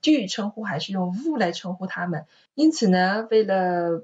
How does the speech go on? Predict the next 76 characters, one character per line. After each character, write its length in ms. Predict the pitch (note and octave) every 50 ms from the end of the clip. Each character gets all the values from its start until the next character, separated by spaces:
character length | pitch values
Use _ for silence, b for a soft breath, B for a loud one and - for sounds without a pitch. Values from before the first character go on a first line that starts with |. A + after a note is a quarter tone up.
| - _
保 160 | - E3 D3+
持 160 | D#3 - - G3
礼 240 | A3 G#3+ E3 D3+
貌， 260 | D#3 F3 G#3+ A3+ G#3 F3
我 160 | D#3+ D#3+ D3+
就 240 | D3 - D#3 D3 D3+
不 160 | - - C#4+
跟 160 | C4+ A#3 G#3+
他 160 | - - G#3+
们 120 | F#3+ G3+ F#3+
说 200 | - - C4 -
话 300 | - - - D#3 D3 D3
了 100 | E3 -
哈。 320 | - - F#3+ F#3 F#3 - _ _ _ _ _ _ _ _ -
非 80 | A#3+ A3
常 220 | A3 G3 F3+ F3+
有 140 | F3 - -
趣， 320 | - - - F3+ - -
是 160 | G3 - F3+ E3+
吧？ 200 | E3+ D#3+ D#3+ B B B B B B
啊， 120 | - E3+ E3
那 160 | F#3+ A3+ A#3
这 100 | A#3 B3
个 120 | A#3 A3
du 260 | F#3+ F3 E3+ A3 C4+
coup 400 | C#4 - D#4+ D#4 A#3+ F3+ - -
是 240 | F3+ - - G3+ G3
表 240 | F#3 - F#3 D#3 C3
示 180 | - - - G2
一 120 | G2+ F#3+
种 240 | G#3+ F3+ D#3+ D#3+ D#3+
原 240 | E3 D#3+ D#3 F3+ G#3+
因 100 | A#3 A#3
和 200 | - - E3+ F#3
结 200 | - - F3 E3
果 160 | - A3 -
的 140 | - E3 -
这 100 | - F3
样 100 | E3 E3+
一 60 | F3
种 180 | - D#3 - -
关 240 | - G3+ G3+ G#3 A3
系， 320 | - - - F#3 - - _
但 180 | A3 G#3 G3
是 340 | G3+ - - F#3 F3 D#3+ - -
根 140 | G#3+ G#3 G3+
据 140 | - F#3+ F#3
上 180 | - A3 G#3
下 160 | G3+ G3+ F#3
文 200 | E3+ D3+ D3+ D#3+
的 220 | D#3+ F3+ D#3 D3 B B B B B
含 320 | - - E3 D#3+ E3+ F#3 G#3+
义 160 | A3 G3+ -
不 160 | - A#3+ B3
同， 400 | B3 - - - E3 D#3 D3+ -
它 140 | - - A3
有 160 | A3+ G#3+ G3
可 160 | G#3+ - F#3+ D#3
能 160 | D3 D3 D3+
也 80 | F3
会 180 | F#3 - F#3 E3
表 220 | - - D3 C3+
达 180 | - - D3 D#3
其 160 | D#3 - F#3
他 160 | G3 A3+ A3+
的 100 | A3 G3
意 160 | G3 A3 A#3 A3
思， 220 | - - E3+ -
其 160 | - - F#3
实 140 | F3+ - E3
也 80 | D3 -
是 160 | - - E3+
有 100 | E3 E3+
可 180 | - - -
能 220 | D3 D3 C#3 C3+ D3+
的。 200 | E3 - -